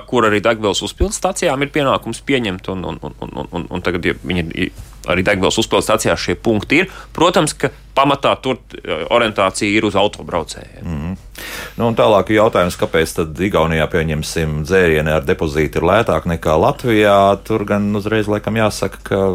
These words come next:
Speaker 2: te tās akcijas vairāk lielāku lomu spēlē, kas ir tā
Speaker 1: Šeit
Speaker 2: cukrotajiem dzērieniem,
Speaker 1: Jā,
Speaker 2: jā.
Speaker 1: šeit jānodala ir,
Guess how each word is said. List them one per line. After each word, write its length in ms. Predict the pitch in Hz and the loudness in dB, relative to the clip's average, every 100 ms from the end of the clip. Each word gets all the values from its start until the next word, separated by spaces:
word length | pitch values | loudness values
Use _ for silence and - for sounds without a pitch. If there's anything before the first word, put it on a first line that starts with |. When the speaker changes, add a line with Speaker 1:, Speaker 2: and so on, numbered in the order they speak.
| 82 - | -4 -4
Speaker 2:
te 80 | 101 | -4
tās 300 | 98 92 90 | 0 0 0
akcijas 520 | - - - 60 - - | -2 -2 -4 -4 -6 -6
vairāk 460 | 64 69 64 - 71 | -2 0 0 0 0
lielāku 380 | 71 58 - 67 | 2 0 -2 -2
lomu 160 | 71 | -2
spēlē, 460 | - - 73 71 - | -2 -2 0 0 -2
kas 220 | - - | -6 -6
ir 140 | - - | -6 -6
tā 140 | - - | -6 0
Speaker 1:
Šeit 300 | - 160 120 | 2 2 2
Speaker 2:
cukrotajiem 560 | - 95 82 76 76 | 2 2 2 0 0
dzērieniem, 320 | 82 90 95 104 | 2 2 4 4
Speaker 1:
Jā, 140 | 165 | 4
Speaker 2:
jā. 60 | 160 | 2
Speaker 1:
šeit 180 | 151 165 | 2 2
jānodala 540 | 147 127 127 123 | 2 2 2 2
ir, 60 | 127 | 2